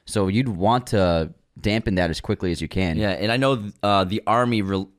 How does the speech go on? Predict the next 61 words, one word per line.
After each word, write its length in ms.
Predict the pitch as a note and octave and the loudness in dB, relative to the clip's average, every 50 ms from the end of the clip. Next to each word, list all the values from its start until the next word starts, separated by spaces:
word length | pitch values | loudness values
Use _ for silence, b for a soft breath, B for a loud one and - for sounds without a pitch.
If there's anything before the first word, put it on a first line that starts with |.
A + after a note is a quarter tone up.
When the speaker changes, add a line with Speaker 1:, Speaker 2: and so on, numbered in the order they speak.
| _ _ - | _ _ -8
Speaker 2:
they 160 | F#2 G2+ G2 | -4 -4 -4
dropped 440 | G2 G#2 - A2+ A2 G#2 G2 - - | -4 -2 0 2 2 2 0 0 0
that 260 | G#2+ F#2+ F2 - - - | 0 0 0 -2 -4 -6
ad 280 | - G2+ G#2+ A2 A2 G2 | -4 -2 -2 -2 -2 -2
that 120 | F#2 - | 0 0
he 60 | F3+ | 2
Speaker 1:
Oh, 140 | A3 A#3+ A#3+ | 2 4 4
Speaker 2:
was 100 | B3 G3+ | 4 4
Speaker 1:
yeah, 200 | G#3 A#3 C4 B3+ | 4 4 2 2
Speaker 2:
in. 80 | A3 F3 | 2 4
Speaker 1:
that 60 | F3+ | 4
he 80 | F#3 F#3+ | 4 4
was 140 | F#3 D#3 F3 | 4 4 4
in 60 | F#3+ | 4
that 160 | F#3 F#3 F3 | 4 4 4
ad. 340 | E3 A3 D#4+ D#3+ A2+ G2 G2+ | 2 2 2 2 2 2 2
Speaker 2:
That 160 | A#2 G#2+ - | 0 -2 -2
came 180 | - C3+ C#3 B2 | -2 -2 0 2
out, 80 | A2+ A2 | 2 2
like, 100 | G2+ F#2 | 0 0
a 60 | F2+ | -2
couple 260 | - B2 G2+ G#2+ G#2 | -2 -2 -2 0 0
weeks 220 | G#2 A#2+ A#2 - | 0 0 -2 -2
ago 160 | - A#2 G2+ F2+ | 0 0 2 2
Speaker 1:
Uh-huh. 240 | A#2+ A2 G2+ F#2+ | 2 2 2 4
Speaker 2:
for 120 | F2+ A2 G2+ | 2 2 2
the 60 | G2 | 2
N 100 | G2+ G#2+ | 0 0
C 120 | G#2 G#2 A2 | -2 -2 0
double 260 | G#2+ G2 E2+ F2+ F#2 | 0 0 2 2 2
A 220 | G2+ G#2 F#2+ F2+ | 4 4 4 2
Speaker 1:
Uh-huh. 260 | E2+ G#2 F#2+ E2+ D#2+ D#2 | 2 2 2 2 0 0
Speaker 2:
tournament, 460 | - G#2+ A2+ A2 F#2+ F2 E2 D#2 - - | 0 -2 0 0 0 -2 -2 -4 -6 -6
and, 280 | E2+ F2+ F2+ F2+ F2 E2+ | -6 -4 -2 -2 -2 -2
uh, 280 | E2+ D#2+ D#2+ D#2 D#2+ D#2 | -2 -2 -2 -2 -2 -2
that's 220 | E2+ F2 D#2+ - | -4 -4 -6 -6
gone. 320 | - E2+ F2 F2+ E2 E2 | -4 -2 -2 -2 -2 -2
They 100 | E2 E2+ | -4 -6
just 160 | E2 E2+ - - | -6 -8 -8 -6
dropped 260 | - E2 F2 - - | -4 -4 -4 -4 -6
it, 60 | D2+ | -6
and 100 | D2+ E2 | -4 -4
they 160 | F2 F2 E2+ | -2 -4 -4
are, 120 | - F#2+ G2+ | -4 -6 -4
they're 120 | F#2 G2 | -2 -2
making 220 | G2+ G2 F#2 - F2 | 0 -2 -2 -2 -4
a 40 | E2 | -4
new 140 | F2 F2 D#2 | -2 -2 -2
version 420 | D#2+ E2+ F2 F#2 F2+ D#2+ D2+ D2+ D2 | 0 -2 -2 -2 -4 -6 -6 -6 -6
Speaker 1:
I 80 | F#2 F2+ | -6 -6
bet, 360 | E2 - G2 G2+ A2 F#2+ F#2+ | -2 0 0 0 0 0 0
yeah, 180 | F#2+ G2 F2+ | 2 2 4
Speaker 2:
for 60 | F2 F2 | 4 2
the 60 | F2+ | 2
Speaker 1:
I 20 | |
Speaker 2:
Final 220 | F2 F2+ F2+ F2 E2 | 0 0 -2 -2 -4
Four. 320 | - F#2 F#2 F2 E2 - - | -4 -2 -2 -2 -2 -4 -2
Speaker 1:
That 180 | - E2+ F2 | 0 0 2
makes 200 | F2+ F2+ F2+ - | 0 -2 -4 -6
sense, 360 | - - F2 F2 E2+ - - - | -6 -4 -4 -4 -4 -6 -6 -6
yeah. 280 | D#2 E2 E2 E2 D#2+ | -6 -4 -4 -4 -6